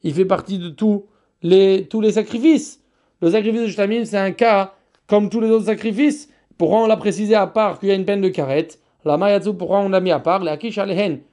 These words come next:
pour juxtaposer et pour dire que ma shlamim she'en kodesh mizbeach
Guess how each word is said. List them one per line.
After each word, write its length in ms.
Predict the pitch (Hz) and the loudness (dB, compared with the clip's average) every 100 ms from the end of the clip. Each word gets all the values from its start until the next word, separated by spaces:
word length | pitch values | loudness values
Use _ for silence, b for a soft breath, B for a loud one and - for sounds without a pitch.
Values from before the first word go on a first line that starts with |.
| _ _ _ | _ _ _
pour 180 | 202 170 | -2 -2
juxtaposer 760 | 214 240 - 214 175 180 233 220 | -4 -8 -2 -2 0 -2 0 0
et 60 | |
pour 200 | 156 151 | -2 -4
dire 320 | 165 269 262 - _ _ _ _ | 0 2 0 -2 _ _ _ _
que 280 | 247 254 226 | 4 6 6
ma 220 | 175 240 | 2 -6
shlamim 380 | - 208 220 214 | -6 -6 -4 -4
she'en 220 | 208 208 | -4 -6
kodesh 220 | 190 196 | -6 -6
mizbeach 580 | 214 196 175 208 180 - | -6 -6 0 2 2 -2